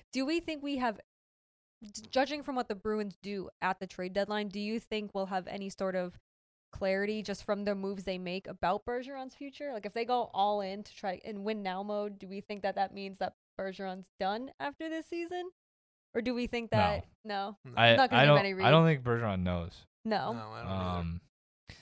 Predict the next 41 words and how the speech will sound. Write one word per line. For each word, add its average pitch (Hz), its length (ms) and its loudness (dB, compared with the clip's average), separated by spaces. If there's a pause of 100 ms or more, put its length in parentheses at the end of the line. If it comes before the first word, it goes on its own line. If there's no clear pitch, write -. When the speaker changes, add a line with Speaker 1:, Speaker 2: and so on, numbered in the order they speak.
(680)
Speaker 1:
He's 269 120 -8
still 440 220 -2
young-ish. 247 540 -2
Speaker 2:
Yeah, 143 280 12
and, 127 460 4 (1200)
yeah, 165 300 8 (300)
I, 151 240 12
I, 156 100 10
if 147 140 8
they 151 120 4
go 190 180 12
all 156 240 12
in, 156 160 8
I 104 60 6
think 104 160 4
it's 98 100 -4
just 95 160 -6
they, 95 260 -4
they 95 100 0
wanna 92 240 0
win 92 140 0
another 87 180 -4
Stanley 87 240 -12
Cup. 247 80 -8
Speaker 1:
Yeah. 214 200 0
Speaker 2:
I 104 100 0
mean, 120 140 6
they've 123 100 2
been 107 100 0
Speaker 1:
<laughs> - 0 -
Speaker 2:
chasing 123 380 2
this 101 120 -2
thing 95 160 -6
for 98 140 -10
ten 104 220 -2
years 98 280 -4
now. 85 240 -10
Speaker 3:
Right. 113 140 -10
Speaker 2:
So, 101 480 4
Speaker 1:
So 254 160 0
long. 233 580 0